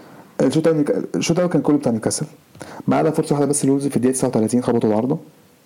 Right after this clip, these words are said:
نيوكاسل كان بيلعبوا أحسن، كان بيصنعوا فرص، معاهم بوزيشن بيلعبوا كورة كويسة. في الدقيقة ستة وعشرين أيزاك جاب جون.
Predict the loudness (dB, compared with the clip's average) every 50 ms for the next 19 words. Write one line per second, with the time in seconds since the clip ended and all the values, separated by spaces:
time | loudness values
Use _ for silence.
0 | -20 -20 -20 -12 -4 0 0 2 2 2 0 0 2 2 2 2 2 0 0 -2
1 | -2 -2 0 0 0 -2 0 -2 -2 -2 0 0 0 0 0 0 -2 0 0 0
2 | 0 0 0 0 2 2 2 0 0 0 0 0 2 0 0 0 0 -2 -4 -6
3 | -6 -16 -20 -20 -20 -20 -20 -20 -20 -20 -20 -20 -20 -20 -10 -4 0 2 2 2
4 | 0 0 0 0 0 0 0 0 0 0 2 0 0 0 0 0 0 0 0 0
5 | -2 -4 -4